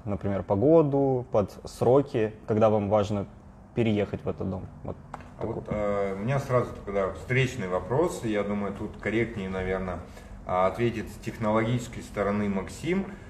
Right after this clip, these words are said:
Speaker 2: А, я буду в дополнении. А, ну, когда начинать, для чего, да? Это, а, тема сегодня вообще постройка, э, капитального дома на севере, суровом севере, чтобы сделать тёплую коробку.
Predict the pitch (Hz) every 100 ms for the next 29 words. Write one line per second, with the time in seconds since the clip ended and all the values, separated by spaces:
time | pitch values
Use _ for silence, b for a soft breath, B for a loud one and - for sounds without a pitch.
0 | B 90 92 92 90 95 110 110 98 95
1 | 92 95 90 87 90 85 101 107 143 190
2 | 185 156 110 - - 95 92 90 90 87
3 | 131 139 - 123 127 160 143 - 131 202
4 | 226 - 117 98 127 139 160 127 92 -
5 | 120 151 - 151 143 113 - B B B
6 | - 90 87 87 87 85 82 - 165 214
7 | 185 - 107 151 160 131 117 104 90 92
8 | - - 104 87 80 - - - - 131
9 | 135 107 92 85 - 85 87 85 85 85
10 | 82 - - 120 98 90 98 147 196 185
11 | 180 170 B B B - - - - -
12 | 101 - 190 208 196 180 160 131 - 101
13 | 143 185 185 170 - 175 170 160 151 139
14 | - 95 95 87 127 160 127 - 143 120
15 | 120 113 107 104 - -